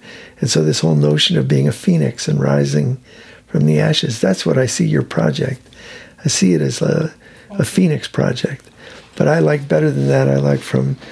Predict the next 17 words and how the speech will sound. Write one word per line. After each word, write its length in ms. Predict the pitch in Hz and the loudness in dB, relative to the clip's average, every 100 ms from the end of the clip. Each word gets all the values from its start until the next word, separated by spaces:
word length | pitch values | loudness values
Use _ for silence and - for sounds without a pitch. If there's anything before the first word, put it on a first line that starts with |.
| - - | -20 -6
from 220 | - 135 | -2 0
dungeons 460 | 127 151 135 139 120 | 0 0 0 -2 -2
to 100 | - | -4
Focus. 500 | - 143 - - - | -2 -4 -4 -6 -2
So 120 | 202 | -2
that's 280 | - - 247 | 0 0 0
what, 80 | 311 | 2
<laughs> 600 | 311 370 320 381 - - | 2 2 2 0 0 0
that's 160 | 175 | 2
what 160 | 160 160 | 2 2
we 80 | 151 | 0
call 240 | 160 151 | 0 0
this 180 | 135 123 | -2 -2
episode. 560 | 135 - 202 - 165 135 | -2 -2 -6 -4 -2 0
So, 240 | - 143 - - - - - | 2 0 -2 -6 -8 -6 0
um, 440 | 156 - 151 160 - - - - - - _ - | 2 2 0 -4 -10 -20 -20 -20 -20 -20 _ -2
but, 300 | 160 160 | 0 0